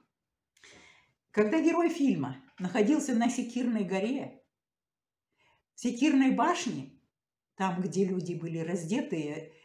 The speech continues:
в неотапливаемом помещении, м, без обуви, часто и без носков, и он уже, находясь в полусознательном состоянии,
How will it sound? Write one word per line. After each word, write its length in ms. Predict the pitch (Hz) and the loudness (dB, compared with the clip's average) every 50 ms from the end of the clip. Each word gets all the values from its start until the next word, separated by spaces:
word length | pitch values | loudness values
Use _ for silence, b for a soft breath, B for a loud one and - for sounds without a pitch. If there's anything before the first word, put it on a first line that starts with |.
| B | B
в 60 | B 170 | B -6
неотапливаемом 840 | 190 190 185 185 196 185 180 - 180 175 175 175 170 170 165 165 | -4 -4 -4 -2 -2 -4 -2 -4 -6 -6 -6 -8 -8 -8 -8 -6
помещении, 1000 | - 165 175 175 160 - - - 233 285 247 202 165 160 160 156 147 - - B B B B B B B B B - | -6 -6 -6 -8 -8 -10 -6 -2 0 2 2 2 0 -2 -4 -6 -6 -8 -12 B B B B B B B B B -20
м, 840 | 143 147 143 - - - - 139 135 127 139 143 131 131 131 - - _ _ - | -18 -16 -14 -14 -14 -14 -14 -14 -14 -14 -12 -12 -12 -12 -12 -14 -20 _ _ -8
без 380 | 165 165 220 220 196 185 180 175 180 180 - - | -4 -2 0 0 0 0 -2 -2 -4 -4 -4 -2
обуви, 880 | 226 254 - 190 240 226 196 202 196 180 180 175 165 156 156 156 - - | 0 0 2 2 2 0 2 2 2 2 2 0 -2 -4 -6 -6 -6 -2
часто 300 | - 196 190 - - 185 | -2 -2 -2 0 -2 -2
и 100 | 196 190 | 0 0
без 160 | 196 202 196 | 0 0 0
носков, 540 | 185 185 180 - - - - 311 240 - - - - _ _ _ _ _ _ _ _ _ _ _ | 0 -4 -6 -6 -6 -4 -2 -2 -2 -2 -6 -12 -20 _ _ _ _ _ _ _ _ _ _ _
и 60 | 190 | -4
он 200 | 208 240 226 226 | -2 0 0 0
уже, 680 | 233 202 185 240 240 247 247 214 202 - - - - - | 0 0 2 2 2 2 2 2 0 -2 -2 -6 -10 -6
находясь 460 | 185 196 - 269 254 254 269 269 262 | -4 -4 -2 0 0 0 0 0 -2
в 40 | - | -2
полусознательном 760 | - 226 226 214 - 220 214 277 269 269 262 - 220 220 208 202 | -4 -4 -4 -2 0 0 0 2 2 2 2 0 0 0 -2 -2
состоянии, 1000 | - - 208 208 - 247 262 294 302 302 262 220 208 190 180 165 165 - - - | -2 -2 -4 -4 -2 -2 0 0 2 2 2 2 0 0 -2 -6 -8 -10 -14 -20